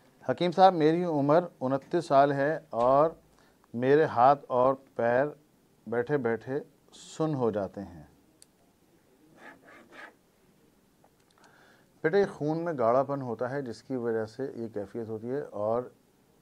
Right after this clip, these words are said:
एक वजह और भी है कि जिस्म में खून ही ना हो, खून की कमी की वजह से भी हाथ पैर सुन्न होते हैं।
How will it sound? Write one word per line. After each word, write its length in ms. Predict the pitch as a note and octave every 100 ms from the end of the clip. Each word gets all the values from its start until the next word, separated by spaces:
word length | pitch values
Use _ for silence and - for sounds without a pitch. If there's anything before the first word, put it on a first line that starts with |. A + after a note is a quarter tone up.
| _ _ _ -
एक 260 | D#3 -
वजह 180 | B2 A#2 A#2+
और 200 | G2+ G#2
भी 120 | A2 C#3
है 180 | C3+ - _ _ _ _ _ _ _ _ _ D#3+
कि 80 | C#3
जिस्म 280 | C3+ D3+
में 100 | D3+ D3
खून 260 | B2+ B2+
ही 120 | B2+
ना 100 | B2+
हो, 200 | F2+ - -
खून 200 | C3+ C#3
की 140 | C3+ D3
कमी 280 | A#2 G#2+ A#2
की 140 | B2
वजह 320 | G#2 G#2 G#2 G2+
से 240 | - A2
भी 140 | B2+
हाथ 180 | D3+ G2+ -
पैर 100 | F2
सुन्न 220 | - - D#2
होते 200 |
हैं। 40 | D#2